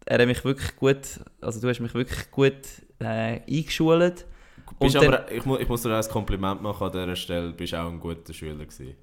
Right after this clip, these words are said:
Speaker 1: Gut, merci, merci.
Speaker 2: Also ich, ich kann dir können die Sachen sagen und du hast es versucht auch direkt umzusetzen.
Speaker 1: Genau, und es ist dann wirklich so gewesen, dass er mir während dem Spiel gesagt hat, "Nein, nein, so nicht, du musst so und so." Und dann haben wir auch noch ein bisschen geübt zwischendrin und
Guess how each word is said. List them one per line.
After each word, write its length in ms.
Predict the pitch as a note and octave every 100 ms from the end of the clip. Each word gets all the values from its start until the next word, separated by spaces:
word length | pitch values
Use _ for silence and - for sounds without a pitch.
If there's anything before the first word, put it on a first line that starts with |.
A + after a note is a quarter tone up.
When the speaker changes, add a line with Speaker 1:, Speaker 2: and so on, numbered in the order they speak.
| _ - - -
Speaker 1:
Gut, 300 | A#2 B2 A#2+
merci, 340 | A#2+ B2 -
merci. 200 | A#2+ A#2 G2
Speaker 2:
Also 140 | G#2+
ich, 280 | F#2+ G#2+ -
ich 80 | A2
kann 160 | A2
dir 80 | G#2+
können 240 | - G#2+
die 60 | G#2
Sachen 280 | A2 G#2 G2+
sagen 380 | E2+ G2+ F2+ G2
und 140 | F#2+
du 60 | F#2+
hast 60 | F2+
es 60 |
versucht 400 | - E2 F2 -
auch 120 | E2 D2+
direkt 380 | F2 D2+ D2+
umzusetzen. 600 | D#2 D#2+ - C2 - - -
Speaker 1:
Genau, 400 | C3+ B2+ A#2+ B2
und 100 | A#2+
es 80 |
ist 180 | C3+ C#3
dann 120 | C#3+
wirklich 280 | C#3 E3 -
so 200 | - D3+
gewesen, 260 | C#3 - E3+
dass 180 | D3 C#3+
er 60 |
mir 220 | C#3 C3+ C3+
während 300 | C#3 D3+ C#3
dem 60 |
Spiel 280 | C3+ C#3+ C3
gesagt 320 | - C3+ C3
hat, 80 | C3
"Nein, 220 | C3+ C#3
nein, 200 | C3+ C3
so 200 | C3 B2
nicht, 260 | B2 C3 C3
du 60 |
musst 200 | B2 A#2+
so 140 | - B2+
und 140 | A#2+
so." 260 | - C#3 C3+
Und 160 | B2+
dann 80 | B2+
haben 140 | B2+ B2
wir 120 | A#2+
auch 140 | A#2+
noch 200 | A#2+ A#2+
ein 60 | A#2+
bisschen 60 | -
geübt 340 | B2+ C3+ C3+
zwischendrin 580 | - C3+ - C#3 B2 B2
und 340 | A#2+ A#2 A2+